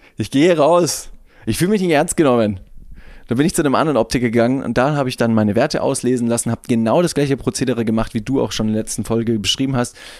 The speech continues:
mit diesen Brillen, die man dann aufbekommt und der Optiker, der die ganze Zeit fragt, „Na, ist jetzt besser?“ Und man weiß nicht wirklich, ob's besser oder schlechter ist, weil alles wirklich sehr ähnlich aussieht. Und dann hat er mir, ähm, auch die Frage gestellt, ob ich denn schon mal Kontaktlinsen getragen habe.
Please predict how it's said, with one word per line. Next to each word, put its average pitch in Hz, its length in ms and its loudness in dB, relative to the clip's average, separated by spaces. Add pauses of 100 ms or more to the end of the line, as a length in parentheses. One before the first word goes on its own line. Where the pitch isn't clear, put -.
mit 113 140 -4
diesen 98 320 -2 (640)
Brillen, 113 360 2
die 107 100 0
man 110 120 0
dann 87 120 0
aufbekommt 110 600 0
und 98 80 0
der 85 100 2
Optiker, - 280 -2
der 101 100 0
die 101 80 -4
ganze 107 200 -2
Zeit - 120 -4
fragt, - 300 -4
„Na, 113 180 2
ist - 120 -2
jetzt 117 200 -4
besser?“ 127 280 2
Und 107 140 -2
man 98 160 -2
weiß 107 240 -4
nicht 104 240 -6
wirklich, 120 640 -2
ob's - 200 -4
besser 113 280 -2
oder 95 140 -2
schlechter 113 340 -4
ist, 107 120 -6
weil 107 100 -2
alles 113 320 -6
wirklich 107 280 -8
sehr 104 260 -2
ähnlich 110 320 -4
aussieht. 107 380 -4 (840)
Und 113 180 -4
dann 127 120 2
hat 139 100 0
er 135 60 0
mir, 131 320 0
ähm, 113 460 0
auch 110 140 -2
die 120 120 -6
Frage 117 300 0
gestellt, 110 340 -2
ob 113 80 -2
ich 110 60 -6
denn 107 140 -2
schon 135 300 -2
mal 110 320 -2
Kontaktlinsen 107 600 -6
getragen 104 500 -4
habe. 110 380 0